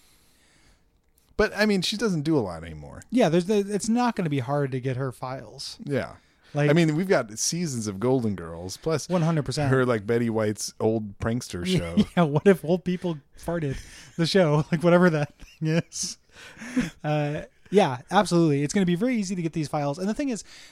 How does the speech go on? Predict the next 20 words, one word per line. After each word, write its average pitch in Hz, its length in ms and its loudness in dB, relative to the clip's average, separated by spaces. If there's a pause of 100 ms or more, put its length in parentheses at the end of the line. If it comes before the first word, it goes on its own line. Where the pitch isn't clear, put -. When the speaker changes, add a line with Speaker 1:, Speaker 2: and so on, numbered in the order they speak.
(120)
Speaker 2:
the, 202 80 -4
you 202 200 -4
know, 175 60 2
these 175 140 0
actors, 185 460 -4
they're 143 120 -2 (180)
like, 131 200 -8
"Oh, 147 280 0
I'm, 143 260 -2
I'm 139 160 -4
too 147 160 -2
big 135 180 0
of 127 80 -2
an 131 80 -2
actor 156 380 -2
to, 131 260 -6
to 131 160 -12
go 131 180 0
into 208 160 0
this." 123 300 -8